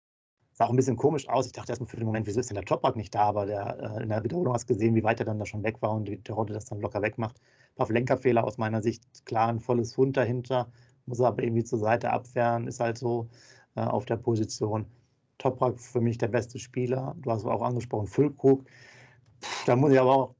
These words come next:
in der neunundneunzigsten Minute echt nochmal dreimal durchatmen da vor der, vor der, äh, Flimmerkiste. Das war dann auch schon eine Sache. Und dann macht er noch so einen Verzögerungsscheiß da bei dem Elfmeter. Guckt ihn da gut aus, aber Respekt, hat er ganz gute Nerven. <laughs> Also wir haben echt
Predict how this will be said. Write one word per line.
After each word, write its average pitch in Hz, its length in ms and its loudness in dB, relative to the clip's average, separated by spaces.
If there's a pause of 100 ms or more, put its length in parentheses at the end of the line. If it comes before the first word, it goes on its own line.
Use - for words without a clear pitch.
(340)
in 143 140 -8
der 131 100 -4
neunundneunzigsten 135 640 -2
Minute 131 340 -4
echt 135 200 -4
nochmal 123 260 -4
dreimal 127 380 0
durchatmen 127 580 -2
da 120 120 0
vor 123 140 -6
der, 120 360 -6
vor 127 160 -4
der, 117 380 -6 (180)
äh, 120 60 -6
Flimmerkiste. 131 720 -2 (840)
Das 107 320 0
war 123 160 6
dann 123 140 4
auch 117 120 2
schon 117 160 -6
eine 117 100 0
Sache. 120 260 2
Und 117 120 2
dann 117 140 4
macht 123 180 0
er 127 80 2
noch 120 160 2
so 117 80 -4
einen 110 60 -6
Verzögerungsscheiß 113 1000 0
da - 80 -4
bei 107 160 -2
dem 107 140 -4
Elfmeter. 117 640 -4 (720)
Guckt - 180 -6
ihn 123 80 -2
da 120 80 4
gut 120 200 0
aus, 120 380 0
aber 110 460 2 (220)
Respekt, 120 560 -4
hat 117 180 -2
er 127 80 0
ganz 117 220 0
gute - 200 -6
Nerven. 113 460 -2
<laughs> - 80 -14
Also 208 240 4
wir 156 120 6
haben 147 120 4
echt 143 180 -6